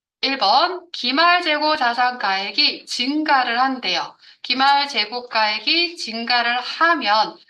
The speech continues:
매출원가는 어떻게 돼요? 작아지죠. 그래서 틀렸고요. 이 번, 기말 재고 자산이 증가를 했어요. 그럼 매출원가는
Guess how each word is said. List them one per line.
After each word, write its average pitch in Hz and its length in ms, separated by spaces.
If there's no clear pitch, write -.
매출원가는 330 760
어떻게 214 400
돼요? 254 360
작아지죠. 247 920
그래서 320 520
틀렸고요. 285 920
이 269 180
번, 262 400
기말 311 380
재고 311 320
자산이 262 720
증가를 302 760
했어요. 175 540
그럼 262 300
매출원가는 240 960